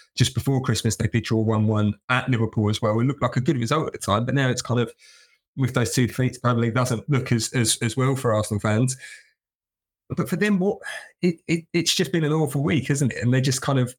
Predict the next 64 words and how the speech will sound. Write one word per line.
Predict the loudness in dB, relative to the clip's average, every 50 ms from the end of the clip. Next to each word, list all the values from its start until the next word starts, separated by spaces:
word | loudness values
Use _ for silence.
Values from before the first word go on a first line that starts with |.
| _
is | -2 0 2
it | 2 2 0 -2 -8 _ _
almost | -2 0 2 2 0 0 0
good | 0 0 2 2
now | 0 0 0
that | -2 -2 -2
they | -2 -2
don't | 0 0 0 -2 -2 -4
have | -4 -2 0 0 0 -2 -4 -10 -18 _ _ _ _
the | -2 2
league | 2 2 2 0 0
to | -2 0
worry | 2 2 2
about | 2 0 0 0
this | 0 -2 0 0
weekend, | 0 0 0 0 0 0 0
that | 0 -2
it | 0 0
is | 0 0 0 2
the | 2 0
F | 0 0 0
A | -4 -2
Cup? | 0 0 0 0 0
Admittedly, | -2 0 2 2 0 0 -2 -2 0 0 2 2
it | 2
is | 2 2 2
against | 2 2 2 0 0 -2 -4 0 0
<laughs> |
Liverpool | 0 0 0 -2 -2 -2 0 0
of | 0 0
all | 0 0 0
teams. | 0 0 0 0 0 0 0 -2 -2 -4 -10 -14 -14 -14 -14 -16 -18 -20 -20 _ _ _ _
So | -4 0 0 0
it's | 0 0 0
not | -2 0 0
gonna | -2 -2 0
be | 0 2 2 2 2 0 -2 -2 -2
that | -2 -2 0
kind | 0 0 0
of, | 2 2
"Oh, | 2 2
okay, | 2 2 0 0
we'll | 0 0
get | -2 0 0
back | -2 -2 0
on | 0 0
the | 2
horse. | 2 2 2 0 0
We're | -4 -2
playing | 0 0 2 2 2 2
a |
lower | 2 2 2 2
league | 2 2 0 0 0
team. | 0 0 2 2
We | 0 0
can | 0 0
get | 0 0 0
the | 0 0
win | 0 2 2 2
and, | 2 0 0
and | -2 -2
get | -2 0 0
confidence | 0 0 0 0 0 -2 -4 -6 -6 _
back." | -12 -12 -12